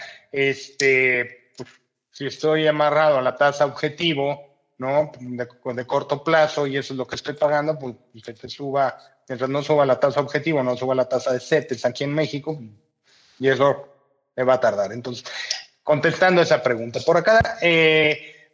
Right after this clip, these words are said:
platicando un poquito más, ¿cómo ves el crecimiento de, eh, precisamente del crédito, eh, a través de la bolsa? ¿Cómo ves el desarrollo o por qué crees tú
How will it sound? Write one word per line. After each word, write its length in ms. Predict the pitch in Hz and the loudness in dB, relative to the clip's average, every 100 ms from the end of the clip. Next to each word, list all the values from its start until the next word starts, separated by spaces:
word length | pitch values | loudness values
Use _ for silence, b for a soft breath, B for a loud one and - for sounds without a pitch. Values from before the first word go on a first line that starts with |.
| - | 0
platicando 580 | 170 170 165 202 226 208 | 0 2 2 2 4 2
un 140 | 202 | 2
poquito 360 | 180 - 175 185 | -4 -4 -2 0
más, 300 | 185 180 - | 2 0 -2
¿cómo 460 | 233 240 240 156 | 0 4 4 2
ves 340 | 160 180 170 - _ _ _ 151 | 2 2 0 -6 _ _ _ -6
el 320 | 151 139 135 | -4 -4 -4
crecimiento 1500 | 160 156 147 151 165 165 165 160 165 151 147 143 135 127 - _ _ _ | 0 0 -2 -6 0 0 0 0 0 2 0 -2 -2 -4 -8 _ _ _
de, 320 | 139 131 143 139 | -16 -8 -6 -6
eh, 840 | 131 131 127 127 123 117 90 101 120 _ | -6 -10 -12 -10 -12 -14 -20 -20 -20 _
precisamente 720 | 151 - 165 170 165 156 156 | -8 -6 -4 0 0 0 -2
del 160 | 143 135 | -2 -4
crédito, 920 | 156 151 143 160 147 143 _ _ _ - | -2 -2 0 0 0 -2 _ _ _ -12
eh, 260 | 131 127 | -8 -4
a 140 | 135 139 | -2 0
través 440 | 147 143 151 143 | 2 2 0 0
de 120 | 151 | 0
la 160 | 143 139 | 2 2
bolsa? 460 | 123 139 135 143 135 | 0 -2 -2 -4 -6
¿Cómo 200 | 170 170 | -4 0
ves 220 | 170 165 | 0 0
el 160 | 165 | -2
desarrollo 920 | 139 131 143 131 131 135 151 156 147 143 | -4 -2 0 -2 -2 2 2 2 0 -4
o 240 | 139 147 | -4 -4
por 160 | 147 147 | -4 -2
qué 180 | 185 185 | -2 0
crees 460 | 185 190 185 - | 2 2 0 -6
tú 340 | - 170 175 | -2 0 0